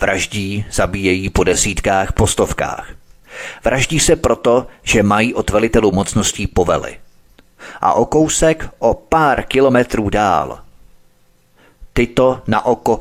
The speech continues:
nepřátelské mocnosti jednají ve zdvořilostní shodě o financování obou stran konfliktu. Američané a nacisté.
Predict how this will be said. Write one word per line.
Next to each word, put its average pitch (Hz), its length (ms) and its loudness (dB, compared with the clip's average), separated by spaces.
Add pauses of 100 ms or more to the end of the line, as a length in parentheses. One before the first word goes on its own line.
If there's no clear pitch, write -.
(140)
nepřátelské 98 840 2
mocnosti 104 640 0 (200)
jednají 117 680 2
ve 107 160 2
zdvořilostní 110 840 2
shodě 104 420 0
o 92 100 0
financování 104 920 0
obou 104 360 2
stran 92 460 -2
konfliktu. - 720 -4 (960)
Američané 98 840 0 (200)
a - 80 -2
nacisté. 78 640 -2